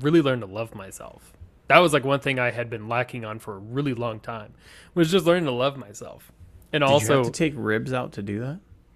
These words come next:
Speaker 1: No, not at all. Not at all. Little Marilyn Manson. <laughs> No, not at all. It was just, uh, being just super introspective and honest with myself. And I was like, you know, it's, uh, letting go a lot of ego, too.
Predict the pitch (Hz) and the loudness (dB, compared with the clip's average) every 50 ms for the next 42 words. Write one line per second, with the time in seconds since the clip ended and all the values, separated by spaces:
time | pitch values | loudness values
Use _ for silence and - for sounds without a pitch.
0 | _ _ - - _ - 156 175 180 180 156 123 - - - 156 160 165 165 160 | _ _ -20 -16 _ -2 0 2 2 2 2 -2 -6 -10 -8 -4 0 2 2 4
1 | 156 160 160 151 127 113 - - - _ _ _ _ _ _ _ - 139 139 139 | 4 4 2 2 0 -4 -10 -20 -20 _ _ _ _ _ _ _ -12 -10 -8 -6
2 | 135 135 135 131 120 - - _ _ 139 123 113 117 117 117 120 120 120 117 113 | -6 -6 -8 -10 -12 -16 -20 _ _ -10 -10 -10 -8 -8 -8 -6 -6 -6 -8 -8
3 | 107 107 113 117 117 123 127 139 147 139 - - - 190 185 190 202 202 180 - | -10 -12 -10 -8 -6 -6 -6 -6 -8 -10 -12 -8 -4 -4 -4 -4 -6 -8 -10 -14
4 | - 180 202 185 170 202 180 - _ _ _ _ _ _ _ _ _ _ - - | -12 -10 -10 -8 -8 -8 -10 -12 _ _ _ _ _ _ _ _ _ _ -20 -20
5 | - - - - _ - 131 151 156 147 139 139 143 151 147 123 120 123 123 131 | -20 -20 -20 -20 _ -8 -4 -4 -2 -2 -2 -2 0 0 0 0 0 0 -2 -4
6 | 131 123 120 131 135 127 - - - 123 113 113 113 120 123 127 127 120 120 - | -4 -4 -4 -4 -4 -4 -4 -4 -4 -4 -4 -4 -4 -4 -4 -4 -4 -4 -6 -8
7 | - - 127 117 - 131 123 110 120 123 - 131 123 - - 104 110 - 123 113 | -6 -6 -6 -4 -4 -4 -4 -4 -6 -8 -10 -12 -12 -12 -12 -14 -12 -10 -10 -8
8 | 120 117 120 139 151 147 - - 113 - 98 101 104 - - - - - - - | -8 -6 -6 -6 -6 -8 -10 -12 -14 -16 -16 -16 -14 -14 -14 -16 -16 -20 -20 -20
9 | _ _ _ - - _ _ - _ _ - 117 113 113 113 117 117 117 - - | _ _ _ -20 -20 _ _ -20 _ _ -14 -12 -10 -8 -6 -6 -8 -8 -8 -10
10 | 117 107 104 104 104 - - 127 135 117 104 117 135 - _ _ - - - - | -12 -12 -12 -14 -16 -14 -14 -12 -12 -12 -12 -14 -16 -16 _ _ -20 -20 -20 -20
11 | _ _ _ _ _ _ - 123 117 - - - 110 107 104 104 104 107 117 113 | _ _ _ _ _ _ -8 -8 -8 -8 -10 -10 -10 -10 -10 -10 -10 -12 -14 -16
12 | - _ _ _ _ _ _ _ _ _ _ _ - - - 123 127 131 139 147 | -18 _ _ _ _ _ _ _ _ _ _ _ -20 -18 -12 -8 0 2 4 4
13 | 147 151 151 143 143 139 139 135 127 131 127 117 110 110 113 117 113 117 104 104 | 4 4 2 2 2 2 2 2 2 2 2 0 -2 -4 -8 -8 -8 -8 -10 -10
14 | 104 - - - 110 107 107 | -12 -14 -14 -14 -14 -14 -14